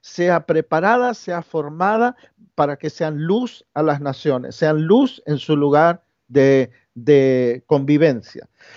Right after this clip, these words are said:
<coughs> Perdón. Entonces, otro punto, y es el punto que también tiene mucho que ver con este día, es que ha sido desafiada la paternidad,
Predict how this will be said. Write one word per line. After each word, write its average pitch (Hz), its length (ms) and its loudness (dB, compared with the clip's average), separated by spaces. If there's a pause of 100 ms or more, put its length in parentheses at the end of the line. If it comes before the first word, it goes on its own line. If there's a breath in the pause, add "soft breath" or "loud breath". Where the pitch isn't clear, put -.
(320 soft breath)
<coughs> - 1600 -4
Perdón. 127 420 -4 (360 soft breath)
Entonces, 156 720 -4 (600)
otro 240 380 -2
punto, 220 540 -4
y 147 160 -2
es 160 160 -2
el 143 140 0
punto 185 500 0 (240 soft breath)
que 143 140 2
también 151 360 -2
tiene 156 240 -2
mucho 165 320 -4
que 147 140 2
ver 160 220 4
con 151 180 -6
este 151 260 -2
día, 160 240 2
es 147 80 -6
que 185 120 0
ha 185 60 0
sido 233 300 -2
desafiada 185 640 0
la 147 180 2
paternidad, 147 920 -2